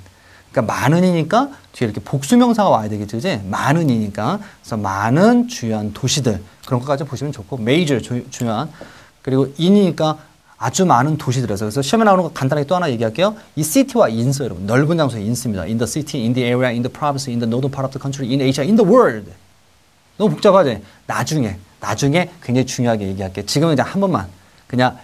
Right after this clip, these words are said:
in하고 city, 넓은 장소에 in 쓴다. 오케이. 자, 넘어갈까요?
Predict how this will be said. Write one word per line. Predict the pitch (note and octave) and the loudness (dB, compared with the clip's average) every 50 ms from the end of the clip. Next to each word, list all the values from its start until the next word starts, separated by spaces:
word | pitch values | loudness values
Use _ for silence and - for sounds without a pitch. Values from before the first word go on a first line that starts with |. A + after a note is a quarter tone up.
| _ _ - | _ _ 0
in하고 | D3 F3+ A3 A3+ A3 A3 - E3+ D#3+ E3 | 4 6 6 6 4 2 0 -2 0 -2
city, | D#3 - - A3 A3 - - - G2+ F#2+ | -4 -4 -4 -4 -4 -4 -6 -8 -6 -4
넓은 | G#2 G#2+ B2 C#3 C#3+ | 0 0 2 2 2
장소에 | C3+ A#2+ A2+ A2 - | 2 0 -2 -4 -4
in | D3 D#3 | -4 -4
쓴다. | D3 - D3+ A#2 F#2+ F2 F2+ - - _ _ _ _ _ _ _ _ - | -2 -2 -2 -2 -2 -4 -8 -12 -18 _ _ _ _ _ _ _ _ 0
오케이. | F#3 F3 - A2+ F#2+ - - - - - - - - | 0 0 0 -2 -8 -8 -12 -18 -20 -20 -20 -20 -6
자, | - - C#3+ F#2 - | -2 -2 -2 0 0
넘어갈까요? | - C#3 D3 C3 B2 C3 E3+ E3+ | 0 2 2 2 2 2 -2 -4